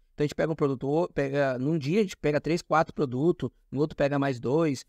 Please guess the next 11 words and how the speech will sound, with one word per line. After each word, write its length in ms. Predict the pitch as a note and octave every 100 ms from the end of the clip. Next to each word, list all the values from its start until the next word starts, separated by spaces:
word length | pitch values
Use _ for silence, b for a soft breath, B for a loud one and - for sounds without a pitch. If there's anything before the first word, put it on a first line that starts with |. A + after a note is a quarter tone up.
| _
e 100 | - C#3
vai 260 | C3 D#3
ali 180 | F3 D3+
fazendo, 460 | - G#3 D3+ G3+ F#3
né, 200 | D3 F#3
a 120 | C3
escala 420 | C3 - C#3 E3
de 100 | E3
produto, 460 | E3+ A3 F#3 G#3 -
né? 160 | A#2 D#3+ _ _ _
Então, 480 | - D3 E3+ G#3+ G#3+